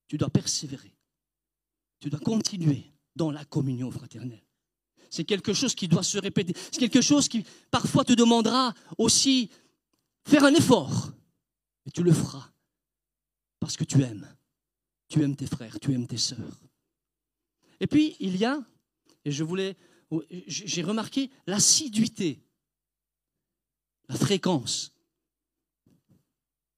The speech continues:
Je peux venir à l'église, je peux être avec les frères, de temps en temps. Ouais.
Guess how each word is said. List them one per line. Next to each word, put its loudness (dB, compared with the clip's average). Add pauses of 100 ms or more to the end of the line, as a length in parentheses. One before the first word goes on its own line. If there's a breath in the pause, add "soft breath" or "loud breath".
(2000)
Je -10
peux 2
venir 2
à -6
l'église, -4
je -10
peux -8
être -14
avec -10
les -8
frères, -12 (640)
de 0
temps -4
en -6
temps. -12 (1700)
Ouais. -20